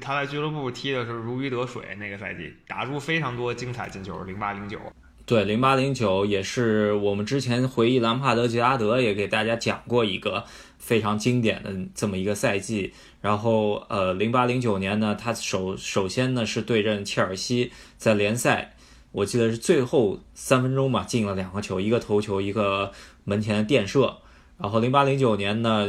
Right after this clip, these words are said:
Speaker 2: 又是淘汰赛碰着皇马，然后把皇马打得狗吃屎啊，那一场四比零，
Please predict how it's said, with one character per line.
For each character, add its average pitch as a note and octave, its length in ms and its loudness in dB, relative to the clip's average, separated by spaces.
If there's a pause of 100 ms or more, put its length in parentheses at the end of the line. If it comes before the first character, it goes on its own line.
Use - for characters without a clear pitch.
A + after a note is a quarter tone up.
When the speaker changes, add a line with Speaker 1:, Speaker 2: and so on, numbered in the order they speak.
(120)
Speaker 2:
又 A2+ 180 -2
是 G2 480 -2
淘 G#2+ 180 0
汰 A#2+ 160 2
赛 A2+ 340 0
碰 - 160 -2
着 G#2 160 4
皇 G#2+ 280 0
马， G#2+ 260 -2 (100)
然 - 60 -20
后 - 160 0
把 G#2 160 -4
皇 A2 220 0
马 A2+ 120 2
打 - 200 -4
得 A2+ 80 0
狗 G2 180 -4
吃 D3 220 0
屎 - 280 -4
啊， G2+ 120 -4
那 G2+ 120 0
一 F#2+ 60 -2
场 B2+ 320 -10
四 B2+ 220 0
比 G2+ 100 2
零， F#2+ 100 0